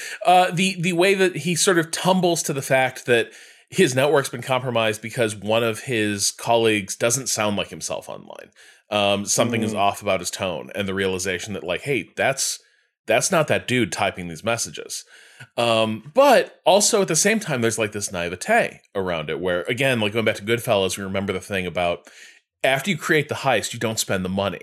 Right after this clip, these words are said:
Speaker 1: If you spend the
Speaker 2: Mm-hmm.
Speaker 1: money, people wonder where you got the money.
Speaker 2: Don't
Speaker 1: And
Speaker 2: buy
Speaker 1: you
Speaker 2: the, don't buy the pink Cadillac.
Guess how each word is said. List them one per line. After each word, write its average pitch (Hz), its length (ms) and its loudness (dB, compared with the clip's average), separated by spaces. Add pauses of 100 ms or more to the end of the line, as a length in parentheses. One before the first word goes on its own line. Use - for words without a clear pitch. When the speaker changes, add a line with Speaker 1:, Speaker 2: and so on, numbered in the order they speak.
Speaker 1:
If - 60 -20
you 110 80 -14
spend 156 300 2
the - 40 2
Speaker 2:
Mm-hmm. 127 100 -2
Speaker 1:
money, 110 220 2
people 104 320 -8
wonder 127 280 2
where 98 160 -2
you 95 80 -4
got 95 220 -4
the 117 60 -12
money. 139 360 0 (260)
Speaker 2:
Don't 135 180 4
Speaker 1:
And 160 40 4
Speaker 2:
buy 147 140 6
Speaker 1:
you 143 80 2
Speaker 2:
the, - 120 -4
don't 139 180 4
buy 143 120 6
the 135 100 4
pink 139 240 -2
Cadillac. 123 560 0